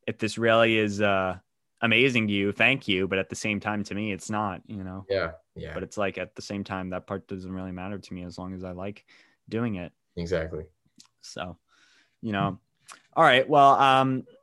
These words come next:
Speaker 1: I guess I'll wrap things up here and ask you the final question I ask all my guests when, whenever they come on here. And that's that, um, you know, lot, obviously there's been a lot of progress made over the years. Like, it's a lot easier to talk about this stuff now than it would be even just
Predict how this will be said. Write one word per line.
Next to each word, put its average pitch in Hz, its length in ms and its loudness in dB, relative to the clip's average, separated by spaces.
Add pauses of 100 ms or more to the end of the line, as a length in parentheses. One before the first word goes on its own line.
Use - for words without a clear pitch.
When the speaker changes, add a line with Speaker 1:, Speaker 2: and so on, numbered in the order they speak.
Speaker 1:
I 147 100 6
guess 175 240 6
I'll 139 520 8 (180)
wrap 131 180 6
things 131 220 2
up 123 120 4
here 117 200 0
and 113 80 2
ask 113 300 0
you 110 380 2 (240)
the 113 220 0
final 123 280 4
question 117 260 2
I 107 80 6
ask 107 280 2
all 127 200 8
my 98 160 0
guests 95 420 -4
when, 101 320 -2
whenever 101 300 -2
they 101 100 0
come 107 220 -2
on 92 160 -2
here. 92 400 -4 (840)
And 123 160 4
that's 120 220 4
that, 120 200 6
um, 104 420 2 (240)
you 139 120 2
know, 113 320 4 (580)
lot, 131 260 4 (160)
obviously 135 600 6
there's 113 200 4
been 113 120 0
a 107 80 4
lot 120 180 6
of 120 80 -2
progress 117 300 2
made 113 160 2
over 113 80 -2
the 113 100 -2
years. 95 320 0
Like, 95 140 -2
it's - 100 -6
a 101 40 -2
lot 104 220 2
easier 113 240 -2
to 104 120 -4
talk 110 240 2
about 107 160 0
this 107 80 -4
stuff 107 200 0
now 107 220 -2
than 104 160 -4
it 101 60 -4
would 101 160 -4
be 101 400 -2
even 107 340 -2
just - 220 -10